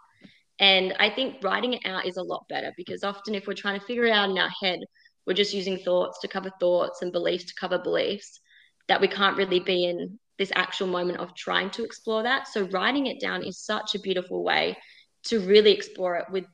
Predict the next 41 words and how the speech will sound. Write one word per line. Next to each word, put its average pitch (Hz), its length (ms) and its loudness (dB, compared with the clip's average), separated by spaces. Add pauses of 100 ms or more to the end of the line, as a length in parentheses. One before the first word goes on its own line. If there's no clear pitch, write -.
(200)
getting 202 340 -2
out 185 160 -4
of 185 160 -8
your 180 320 -4 (560)
mind 175 320 2
and 170 100 -6
belief 170 300 -6
system, 175 480 -10
but - 100 -2
also 269 480 -2 (380)
having 233 320 0
someone 294 340 0
to 285 120 -4 (100)
talk 180 220 2
about 156 220 0
it - 80 -4
with. - 240 -4
Because 196 460 -2 (160)
like 208 160 0
I 208 80 6
said 202 260 2
before, 196 520 0
you 190 160 -2
know, 180 160 -2 (320)
when 196 160 -2
we 202 80 4
have 214 300 -2
these 233 200 0
beliefs 180 540 0
and 143 180 -4 (300)
they're 190 120 6
in 185 60 6
our 175 140 4
subconscious - 600 -6
mind, 151 440 -2 (300)
we 220 220 4
are 226 80 8
gonna 196 240 2
close 180 340 -2
ourselves 165 440 -4
off - 140 -10